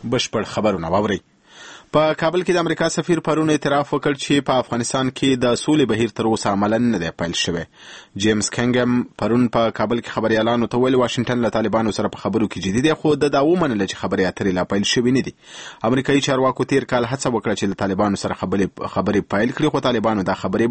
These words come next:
بندې کړې وې. ویې ویل چې واشنګټن له ګوانتانامو زندان څخه د پنځو طالب مشرانو د خوشي کولو ژمنه عملي نه کړه. په کابل کې د امریکا سفیر دا څرګندونه په داسې حال کې کوي چې افغان حکومت په دې وروستیو کې د طالبانو سلګونه بندیان راخوشي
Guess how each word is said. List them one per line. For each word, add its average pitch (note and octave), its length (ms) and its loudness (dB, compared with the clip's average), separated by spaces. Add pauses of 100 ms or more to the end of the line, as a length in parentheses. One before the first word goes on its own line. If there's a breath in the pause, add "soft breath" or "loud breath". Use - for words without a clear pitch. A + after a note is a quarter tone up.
بندې F#2 340 0
کړې F2+ 220 -2
وې. F2+ 120 -2 (560 loud breath)
ویې G#2+ 140 4
ویل A2+ 180 2
چې A#2+ 120 -2
واشنګټن G#2+ 440 0
له A2 200 0
ګوانتانامو G#2 500 2
زندان C3 300 0
څخه - 260 -4
د B2+ 120 -4
پنځو B2+ 340 2
طالب B2+ 280 0
مشرانو F#2 280 -4
د E2+ 160 -6
خوشي - 240 -6
کولو F#2+ 320 4
ژمنه G#2+ 420 0
عملي F2+ 460 0
نه G2+ 160 -4
کړه. - 180 -14 (540)
په F#2 180 0
کابل G2 220 0
کې G#2 120 0
د - 60 2
امریکا G2 300 0
سفیر - 180 -4
دا G#2+ 100 2
څرګندونه G#2 540 0
په G#2+ 80 0
داسې G#2+ 180 0
حال A2 160 2
کې A2 100 -8
کوي A2 140 2
چې G#2 160 0
افغان B2 300 -2
حکومت C3+ 360 -2 (440 loud breath)
په D3+ 180 4
دې D3 140 2
وروستیو D3+ 360 2
کې C#3+ 200 -2
د B2 100 0
طالبانو C#3 460 2
سلګونه B2+ 520 0
بندیان G2+ 400 0
راخوشي A#2 340 -2